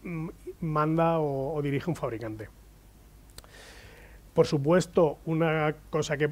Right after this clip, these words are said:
es muy atractiva para las empresas es el ahorro de costes en la parte de licencias.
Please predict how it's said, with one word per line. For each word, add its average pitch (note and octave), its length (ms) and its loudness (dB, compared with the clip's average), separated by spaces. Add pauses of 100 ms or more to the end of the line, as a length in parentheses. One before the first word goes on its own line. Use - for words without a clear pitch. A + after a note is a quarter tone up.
(140)
es D3+ 180 -4
muy D#3 220 0
atractiva C#3+ 580 0
para B2+ 140 -2
las B2 160 -4
empresas D#3 500 2
es E3+ 160 0
el D3 140 2
ahorro C#3 280 0
de C3 120 -4
costes D#3 640 0
en D3 160 0
la C3 160 0
parte C3+ 260 -2
de C#3+ 160 -2
licencias. A#2+ 840 -8